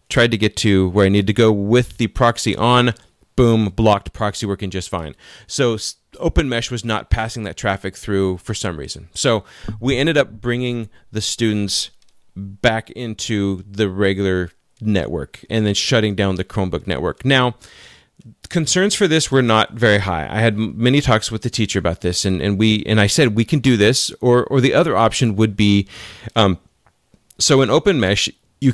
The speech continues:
you can assign one S S I D to the lan or to the, to the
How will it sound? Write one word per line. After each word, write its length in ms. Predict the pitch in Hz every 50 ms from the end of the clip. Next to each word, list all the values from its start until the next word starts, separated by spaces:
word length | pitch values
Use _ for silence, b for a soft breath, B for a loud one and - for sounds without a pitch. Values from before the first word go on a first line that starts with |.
| -
you 140 | - 139 139
can 160 | - 156 135
assign 520 | 127 104 123 - 151 127 123 117 110 98 95
one 540 | 104 107 110 117 123 135 151 156 156 139 _ _ _ _ _ -
S 180 | 120 131 -
S 100 | 156 -
I 120 | 151 127 123
D 200 | 107 107 110 107
to 160 | 107 - 123
the 320 | 101 98 101 98 98 - - _ -
lan 800 | - 67 90 98 95 92 101 104 101 98 95 90 85 85 82 - - - -
or 100 | 95 98
to 140 | - - 95
the, 140 | 87 73
to 140 | - - 107
the 120 | 90 90